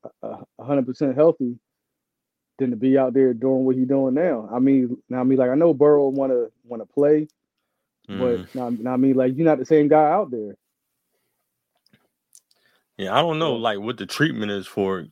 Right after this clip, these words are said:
Speaker 2: Did they say, like, it can get worse by him playing, or it just
Speaker 1: They
Speaker 2: needs time to heal, or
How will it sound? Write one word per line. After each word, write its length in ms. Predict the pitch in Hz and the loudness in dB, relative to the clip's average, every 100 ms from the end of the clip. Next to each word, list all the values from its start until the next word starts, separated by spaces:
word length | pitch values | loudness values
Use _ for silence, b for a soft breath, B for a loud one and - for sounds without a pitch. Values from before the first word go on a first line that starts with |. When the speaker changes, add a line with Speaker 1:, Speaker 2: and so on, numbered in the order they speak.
| _ | _
Speaker 2:
Did 100 | 95 | -4
they 120 | 104 113 | -2 -2
say, 260 | - 120 | -2 -4
like, 220 | 110 104 | -4 -8
it 40 | 107 | -8
can 120 | 123 | -4
get 180 | 101 92 | -4 -2
worse 340 | 101 127 123 | -2 -2 -2
by 200 | - 104 | -2 -2
him 180 | 110 110 | -2 -8
playing, 420 | - 113 135 147 | -4 -2 0 -2
or 400 | 123 104 98 92 _ _ _ _ _ _ _ _ | -4 -6 -6 -10 _ _ _ _ _ _ _ _
it 100 | - | -12
just 280 | 98 110 - 117 | -6 -6 -2 2
Speaker 1:
They 200 | 202 113 | 2 0
Speaker 2:
needs 40 | |
time 440 | - 113 117 123 117 | -4 -2 0 -2 -6
to 80 | |
heal, 280 | 107 117 135 | -8 -6 -6
or 440 | 139 117 95 90 | -6 -6 -8 -10